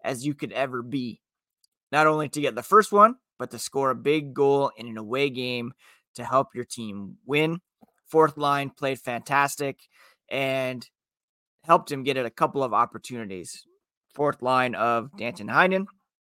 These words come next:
Beecher, and Oscar Steen instrumental in this win. Huge goals for both players. Beecher, of course, his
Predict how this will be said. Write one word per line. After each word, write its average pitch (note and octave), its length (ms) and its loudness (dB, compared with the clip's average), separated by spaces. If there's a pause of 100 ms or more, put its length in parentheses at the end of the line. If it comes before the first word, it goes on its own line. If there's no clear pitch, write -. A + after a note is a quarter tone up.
(760)
Beecher, D3+ 500 -2
and C3 140 -6
Oscar A#2+ 440 -4
Steen A2+ 480 -10 (400)
instrumental B2 920 -4 (380)
in A#2+ 380 -4 (120)
this A2+ 540 -6
win. A#2 560 -8 (1800)
Huge A3 380 0
goals F3+ 380 8
for G3 380 6
both E3+ 380 4
players. D#3+ 400 2
Beecher, F3 440 -2
of F3 140 4
course, D#3+ 360 4
his F#3+ 440 2